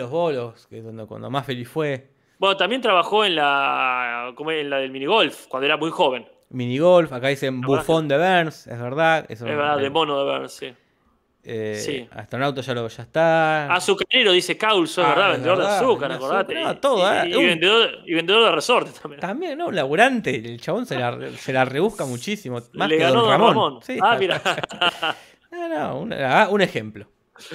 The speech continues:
Speaker 1: La verdad que sí, ¿eh? Que no vengan a decir que es perezoso. Mirá
Speaker 2: No.
Speaker 1: todas las cosas que ha hecho.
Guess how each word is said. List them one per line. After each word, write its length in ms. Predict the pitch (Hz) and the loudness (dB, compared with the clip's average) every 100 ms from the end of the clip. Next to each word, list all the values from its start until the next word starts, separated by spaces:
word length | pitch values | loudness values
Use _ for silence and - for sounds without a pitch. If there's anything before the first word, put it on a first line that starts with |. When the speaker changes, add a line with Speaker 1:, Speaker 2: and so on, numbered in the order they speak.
| 165 156 | -12 -12
Speaker 1:
La 160 | - 156 | -2 2
verdad 220 | 180 233 | 2 2
que 100 | 190 | -2
sí, 160 | - 127 | -6 -6
¿eh? 220 | 135 143 135 | -6 -8 -6
Que 180 | 160 165 | -4 -2
no 120 | 202 | -2
vengan 260 | 196 180 | 0 0
a 60 | 160 | 0
decir 240 | 147 185 | -2 -2
que 60 | 160 | -4
es 60 | 151 | -2
perezoso. 460 | 147 139 135 - | 0 0 -2 -6
Mirá 140 | 131 170 | -4 -2
Speaker 2:
No. 100 | 151 | 2
Speaker 1:
todas 140 | 254 | 4
las 120 | 165 | 2
cosas 320 | 156 147 143 | -2 -6 -8
que 60 | 127 | -10
ha 100 | 123 | -12
hecho. 320 | 127 - 117 | -14 -14 -16